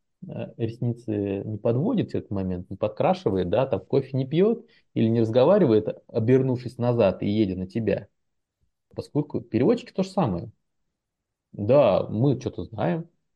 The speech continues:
мы стараемся. Но вот что вот переводчик что-то в лед переводит, э, ну, может быть, может быть. Просто у нас другие требования к себе, что ли, к языку. То есть, когда человек говорит, э,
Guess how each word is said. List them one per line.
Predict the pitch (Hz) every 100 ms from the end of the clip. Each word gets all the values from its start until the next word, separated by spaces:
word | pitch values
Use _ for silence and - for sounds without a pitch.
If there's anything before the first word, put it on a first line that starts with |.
| _ _ _
мы | - 101
стараемся. | 90 107 87 90 131 127 - - _ _ _ -
Но |
вот | 107 -
что | 117
вот | 104 -
переводчик | 110 110 113 117 -
что-то | 107 107
в |
лед | 113 117
переводит, | 113 151 262 147 -
э, | 110
ну, | 110 143 190 180 - _ -
может | 190 349 185 113
быть, | 151 - -
может | 135 143 107
быть. | 123 -
Просто | 113 -
у | 117
нас | 117 -
другие | 113 113 131 120
требования | 120 104 95 95
к | -
себе, | 117 95
что | 92 -
ли, | 98
к | -
языку. | 107 110 127 127 - - - -
То | - - _ _ -
есть, | -
когда | 107 107
человек | 107 101
говорит, | 107 107 107 -
э, | -